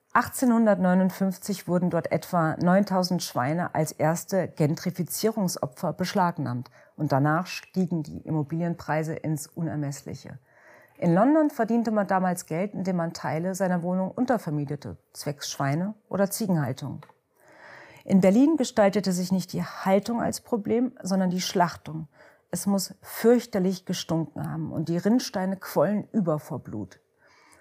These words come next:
In Paris hatte es bereits achtzehnhundertachtzehn einen ersten öffentlichen Schlachthof gegeben, in Marseille achtzehnhundertachtundvierzig und in Berlin erst achtzehnhunderteinundachtzig.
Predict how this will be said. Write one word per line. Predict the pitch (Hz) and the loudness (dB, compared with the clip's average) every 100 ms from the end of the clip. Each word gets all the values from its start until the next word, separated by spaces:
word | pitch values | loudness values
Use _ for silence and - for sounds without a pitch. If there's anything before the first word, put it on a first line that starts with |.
| _ _ - | _ _ -8
In | 143 | -2
Paris | 156 165 254 - | 0 0 -4 -2
hatte | 247 214 | -4 -2
es | 147 185 | -4 -4
bereits | - 156 151 - | -6 -6 -6 -4
achtzehnhundertachtzehn | - - - 165 143 - 156 - 233 202 | -6 -6 -8 -6 -4 -6 -6 -8 -6 -4
einen | 214 | -4
ersten | - 202 220 - | -2 -4 -4 -6
öffentlichen | 214 208 220 214 220 | -6 -6 -8 -6 -8
Schlachthof | - 214 - 214 - | -6 -6 -6 -8 -8
gegeben, | 208 214 214 208 | -8 -4 -4 -4
in | - | -2
Marseille | 160 156 - 156 - | -2 -4 -6 -6 -6
achtzehnhundertachtundvierzig | - - 180 165 98 - - 143 - 165 - 208 - _ - _ - | -8 -6 -4 -2 -2 -2 -4 -6 -6 -8 -8 -10 -12 _ -20 _ -8
und | 160 | -4
in | 143 | -2
Berlin | 147 165 208 - | -2 -2 -2 -2
erst | - 170 - _ | -2 -2 -4 _
achtzehnhunderteinundachtzig. | - 185 - 180 175 170 165 - 160 165 - 143 - - 139 - | -8 -6 -6 -2 0 -2 -4 -2 0 0 -4 -8 -10 -16 -16 -16